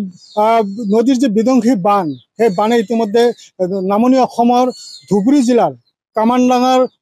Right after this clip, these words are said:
বাগডগৰ অঞ্চলত একেবাৰে তছনছ কৰি পেলাইছে। মই মোৰ সহযোগীক অনুৰোধ জনাইছো এই দৃশ্য দেখুৱাবলৈ। গংগাধৰ নদীয়ে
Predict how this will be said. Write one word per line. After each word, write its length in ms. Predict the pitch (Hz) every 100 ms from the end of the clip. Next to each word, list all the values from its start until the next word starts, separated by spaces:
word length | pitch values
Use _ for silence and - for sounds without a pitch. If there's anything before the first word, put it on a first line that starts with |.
| -
বাগডগৰ 560 | 147 208 220 254 262 240
অঞ্চলত 520 | 233 226 226 226 240 _ _
একেবাৰে 280 | 208 220 226
তছনছ 500 | 208 214 - 220 214 -
কৰি 120 | 190
পেলাইছে। 380 | 175 175 165 151 135 _ -
মই 140 | 220 277
মোৰ 140 | 269
সহযোগীক 580 | 208 240 247 269 269 254
অনুৰোধ 280 | 226 247 233
জনাইছো 400 | 240 247 - 262 262 _ -
এই 120 | 233
দৃশ্য 280 | 226 247 -
দেখুৱাবলৈ। 520 | 220 208 226 233 240 269 _ -
গংগাধৰ 460 | 196 247 262 269 277
নদীয়ে 360 | 247 220 254